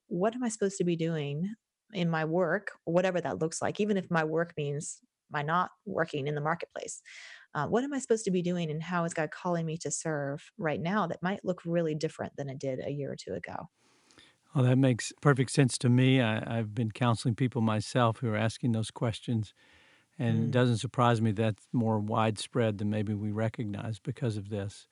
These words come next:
Speaker 2: A lot of people are resetting their priorities, resetting
Speaker 1: Right.
Speaker 2: their direction in life. You know, one thing we didn't plan to talk about, Brooke, but I found fascinating about your resume is that you've been involved in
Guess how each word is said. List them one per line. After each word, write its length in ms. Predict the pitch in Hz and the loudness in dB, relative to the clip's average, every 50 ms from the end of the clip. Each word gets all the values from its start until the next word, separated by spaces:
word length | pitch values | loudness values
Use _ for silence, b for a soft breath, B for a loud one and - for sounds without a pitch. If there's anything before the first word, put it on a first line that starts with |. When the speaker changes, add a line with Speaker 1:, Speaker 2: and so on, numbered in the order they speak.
| b b b b b b b b b | b b b b b b b b b
Speaker 2:
A 40 | - | 4
lot 160 | 120 127 139 | 6 6 6
of 60 | 127 - | 6 6
people 280 | - 143 123 - 131 | 4 2 4 4 2
are 100 | 120 113 | 4 4
resetting 640 | 104 104 127 147 135 - - 147 135 127 127 123 117 | 4 4 4 4 4 4 4 6 6 6 6 6 4
their 140 | 113 110 | 4 2
priorities, 800 | 92 - - 117 107 113 123 131 135 127 127 127 113 - - - b b b b b b b b b - | -2 -2 -2 0 2 2 4 4 4 4 4 2 0 -2 -8 -16 b b b b b b b b b -2
resetting 420 | 151 131 117 - - 131 113 113 | -2 0 0 0 2 2 4 4
Speaker 1:
Right. 60 | 107 104 | 4 4
Speaker 2:
their 140 | 104 107 | 2 0
direction 500 | 98 92 113 104 104 110 - - - 117 | 0 -2 0 0 0 -2 -2 -4 -4 -4
in 140 | 107 101 98 | -2 -2 -2
life. 420 | 98 95 - - 117 110 - - _ _ b b b b b b b b b b b | -2 -2 -4 -4 -6 -8 -10 -12 _ _ b b b b b b b b b b b
You 100 | - 135 | 2 4
know, 40 | |
one 180 | 123 120 143 143 | 6 6 6 6
thing 220 | - 160 151 143 | 6 6 6 8
we 100 | 131 127 | 6 6
didn't 340 | 113 104 131 139 - 123 110 | 6 6 4 4 6 4 2
plan 340 | - - - 127 127 131 131 | 2 2 2 4 4 4 4
to 60 | 117 | 2
talk 280 | - - 117 - - - | 2 2 2 2 2 0
about, 300 | 123 110 107 107 - 127 | -2 -2 -2 -4 -6 -6
Brooke, 340 | - 131 107 110 110 - - | -4 -4 -2 -4 -4 -6 -6
but 180 | - 117 107 - | -4 -4 -4 -2
I 160 | 107 117 110 | -2 -4 -4
found 340 | - - 123 113 110 104 - | -2 -2 0 0 0 0 0
fascinating 640 | - 120 113 113 - - - 113 107 107 107 107 | 0 0 0 0 0 0 0 2 2 2 2 0
about 340 | 104 101 104 107 107 110 - | 0 0 0 0 0 0 -2
your 340 | - 117 107 107 107 104 - b b b b b b b b b b b b | -2 -2 0 0 0 -2 -4 b b b b b b b b b b b b
resume 800 | - 117 127 139 120 135 123 110 104 98 95 101 104 117 117 101 _ _ _ _ - - | 4 6 6 6 6 6 4 4 2 2 0 -2 -2 -2 -4 -4 _ _ _ _ -10 -6
is 220 | - 139 123 110 | -4 -2 -2 0
that 240 | 120 110 107 113 117 | 0 -2 -2 -2 -2
you've 140 | 123 113 113 | -4 -2 -2
been 120 | 127 120 | 0 0
involved 600 | 117 113 113 123 117 110 107 107 110 104 104 127 | 0 0 0 0 0 2 2 2 2 0 0 -2
in 240 | 113 104 104 104 | 0 0 0 -2